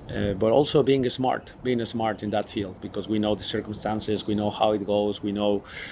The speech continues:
you know, the vibe that is in that building when Messi is on the field and the fans and all this and the heat, the humidity. So we just need to be smart and understanding what type of game is the one that put us in the right place to win.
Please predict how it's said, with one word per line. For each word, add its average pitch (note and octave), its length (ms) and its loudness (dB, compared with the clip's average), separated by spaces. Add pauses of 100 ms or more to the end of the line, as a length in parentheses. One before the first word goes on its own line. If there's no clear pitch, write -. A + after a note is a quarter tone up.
(100)
you A2+ 120 4
know, G#2+ 240 2
the F#2+ 120 -2
vibe G#2+ 480 2
that G2+ 140 -4
is G2+ 180 -4
in G2+ 100 -4
that G2 220 -2
building G2+ 420 -2
when G2 200 -2
Messi G#2 340 -2
is F#2+ 120 -6
on G2 100 -6
the G2 100 -6
field G2+ 540 0
and F#2+ 140 -4
the F#2 60 -8
fans G2+ 520 0
and G2 160 4
all G2+ 120 -2
this G2 360 -4
and - 320 2 (240)
the G#2 80 -4
heat, G#2+ 380 -2
the - 180 4
humidity. G#2+ 720 4
So - 200 6
we - 180 0
just - 200 -2
need C3 160 4
to - 60 2
be A#2 120 2
smart - 500 4 (220)
and F#2+ 340 -10 (380)
understanding G#2+ 500 0
what A2 180 2
type G#2+ 200 -4
of G#2 160 4
game G#2+ 260 2
is G2+ 220 0
the G2+ 160 -6
one G#2 240 -2
that F#2+ 180 -2 (180)
put G#2+ 140 0
us G2+ 140 -2
in G2+ 80 -4
the G2 100 -6
right G2+ 260 0
place - 280 -2
to G#2 100 -6
win. A2 340 0